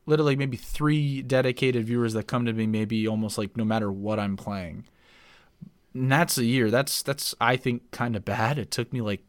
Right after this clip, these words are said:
seven months to become affiliated, maybe eight months, and here I am about to go full-time on, like, nothing. But this is something that I've picked up,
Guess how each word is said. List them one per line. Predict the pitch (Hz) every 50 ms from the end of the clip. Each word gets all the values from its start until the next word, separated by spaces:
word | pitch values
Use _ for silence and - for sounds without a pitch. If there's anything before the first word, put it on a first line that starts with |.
| _ _ _
seven | - - - - - 131 123 120 113 104
months | 104 110 117 117 104 - - - -
to | - 110
become | - 101 - 117 110
affiliated, | 104 92 - - 120 113 113 107 98 95 98 95 101 95 95 95 - - - - - -
maybe | - 123 120 117 -
eight | - 117 123 - -
months, | 113 104 98 - 104
and | 101
here | 104 117 110
I | 104 101
am | 104 104
about | 101 98
to | - 98
go | 101 95
full-time | - - 110 107 101 - - 104 95 95
on, | 90 90
like, | 85 80 - _
nothing. | - 98 104 110 117 120 117 117 - - 90 82 82 92 - - - - - - - - - _ -
But | - 127 117 -
this | 156 143 139
is | 143 135
something | - 147 143 143
that | 135 123
I've | 117 - -
picked | - - 143 107 - - 202
up, | 226 220 - _